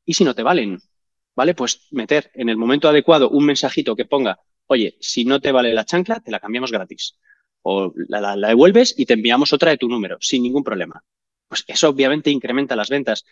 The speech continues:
porque hay un grupo de personas que estaban ahí que no sabían si comprar o no comprar y les has dado la confianza suficiente para que terminen comprando.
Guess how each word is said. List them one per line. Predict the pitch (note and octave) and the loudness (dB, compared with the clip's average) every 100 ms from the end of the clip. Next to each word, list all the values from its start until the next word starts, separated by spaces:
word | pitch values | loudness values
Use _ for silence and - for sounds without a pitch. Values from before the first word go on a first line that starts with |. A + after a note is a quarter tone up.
| _ - | _ -6
porque | - C3+ | -2 0
hay | |
un | C#3+ | 2
grupo | D3 D#3+ D#3+ | 0 0 0
de | D3 | -2
personas | D#3 F3 C#3+ | -4 -4 -6
que | - | -8
estaban | - D3+ D#3 | -8 -6 -4
ahí | E3 D3+ | -4 -6
que | B2+ | -6
no | C3+ | -8
sabían | D#3 D#3+ E3+ C#3+ | -4 -2 -2 -2
si | - C3 | -4 -8
comprar | - A2+ A2 D#3 | -8 -8 -4 -2
o | E3 | -2
no | E3+ | -2
comprar | E3 E3 G3+ - | -2 -2 -4 -4
y | C3 | -6
les | - | -6
has | D3 | -4
dado | D#3+ C3+ | -4 -4
la | A#2+ | -6
confianza | A2+ B2+ C3+ E3 | -8 -8 -8 -10
suficiente | E3+ E3+ F#3 G3+ | -10 -8 -6 -2
para | C#3 | -2
que | A#2 | -2
terminen | G#2+ A#2 G#2 | -6 -4 -4
comprando. | F#2 F2+ F#2 E2+ | -6 -8 -8 -10